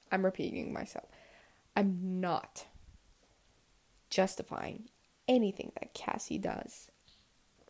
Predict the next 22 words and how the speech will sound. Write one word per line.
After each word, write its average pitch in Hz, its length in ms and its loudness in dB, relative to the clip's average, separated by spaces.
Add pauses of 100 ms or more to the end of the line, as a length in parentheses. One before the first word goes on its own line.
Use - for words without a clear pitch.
(460)
But 196 560 2 (720)
what 202 160 4
I'm 233 180 8
saying 254 380 8
is, 214 440 4
she - 260 2
does 190 340 4
have 254 180 2
a 262 80 4
point. 208 500 0 (300)
They 208 220 10
were 196 440 6
actually 262 540 6
over, 202 540 10 (440)
and 214 120 10
it's 214 220 4
not 220 180 6
like 233 180 8
she's 226 440 2
gonna 220 440 6 (580)
eliminate 220 1000 6 (380)
Nate 202 580 4